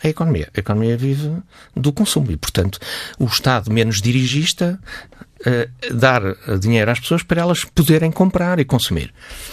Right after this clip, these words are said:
E não é por acaso que os Estados Unidos recuperam, foram ao fundo mais depressa, mas recuperaram também mais depressa. Não é só por isso, mas também. As medidas europeias, eh, eh, aguentaram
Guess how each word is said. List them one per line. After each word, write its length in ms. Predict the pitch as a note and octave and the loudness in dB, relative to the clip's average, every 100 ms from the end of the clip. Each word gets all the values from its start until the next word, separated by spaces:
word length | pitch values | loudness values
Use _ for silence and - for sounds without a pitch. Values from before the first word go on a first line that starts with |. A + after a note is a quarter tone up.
| - - - - - - | -18 -20 -20 -20 -20 -6
E 160 | C3 A#2+ | -2 2
não 120 | A#2 | 2
é 60 | A2 | 2
por 140 | - | 0
acaso 260 | B2 C#3 - | 0 0 -2
que 80 | B2 | -4
os 60 | |
Estados 280 | - B2+ A2+ | -2 -2 0
Unidos 280 | A#2+ B2 - | 0 2 -2
recuperam, 680 | - B2 B2 A2 G2+ F#2+ - - G2+ | -2 0 2 0 0 -4 -8 -8 -2
foram 440 | - A#2 A2+ G2 - _ | 2 2 2 -2 -10 _
ao 80 | B2+ | 0
fundo 260 | B2+ B2+ | 2 2
mais 160 | G#2+ A#2+ | 2 0
depressa, 320 | - C3 B2+ | 0 -2 0
mas 140 | A2+ - | -2 -2
recuperaram 420 | - G#2 A2 G#2 | -2 0 0 0
também 180 | F#2 F2+ | -2 -2
mais 140 | D#2 | -4
depressa. 320 | - - - | -8 -10 -2
Não 80 | C#3 | 0
é 60 | C#3+ | 2
só 140 | G3 | 2
por 160 | F3 G3 | 2 2
isso, 160 | F3 C3 | 2 0
mas 120 | B2 | 0
também. 260 | F#2+ C#2+ - - - - - - - - - | -2 -4 -10 -12 -14 -12 -12 -14 -16 -16 0
As 160 | D3+ | 2
medidas 540 | D#3+ F3 D#3+ E3 D3+ D3+ | 4 4 4 4 4 4
europeias, 800 | E3+ D#3 B2 E2 C2 - - - _ | 2 4 2 2 -6 -8 -10 -12 _
eh, 640 | G2 F#2+ F#2+ F2+ F2 - - | -2 0 0 0 -2 -4 -6
eh, 480 | - E2 E2 - - | -6 -4 -6 -8 -6
aguentaram 880 | G#2 G2+ G#2+ G2+ B2 A2 F#2+ D#2+ E2 | -4 0 0 2 0 0 -2 -4 -6